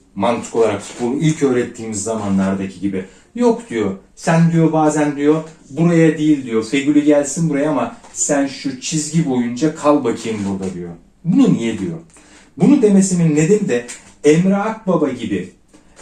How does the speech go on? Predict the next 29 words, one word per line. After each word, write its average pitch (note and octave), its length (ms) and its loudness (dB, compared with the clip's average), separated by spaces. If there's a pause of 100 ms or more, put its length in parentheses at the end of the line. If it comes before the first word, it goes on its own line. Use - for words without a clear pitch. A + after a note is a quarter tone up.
Emre F#3+ 400 4
Kılınç F3+ 440 0
gibi A2 340 -4 (100)
ayağa E3+ 380 4
gerçekten F#3 760 0
iyi F#3+ 220 6
top E3+ 240 -2
yapan, G2 420 -8
Arda D3 380 2
Turan F3+ 420 0
gibi, A#2 280 -6
Bel-, D3 440 0
Belhanda D#3+ 520 2
gibi, A2+ 460 -2
Feguli E3 360 -2
gibi C3 260 -2
ayağa D#3 300 2
iyi G3+ 160 0
top F#3+ 220 -2
yapan C3 200 -4
adamlar F#3+ 520 -2 (440)
şunu - 380 2
yapıyorlar. - 640 0 (260)
Arda A#3 360 -2
Turan C3+ 400 -2
burada - 260 0
topla F#3+ 360 -2
buluştuğu A2+ 420 -2
zaman F#3+ 320 2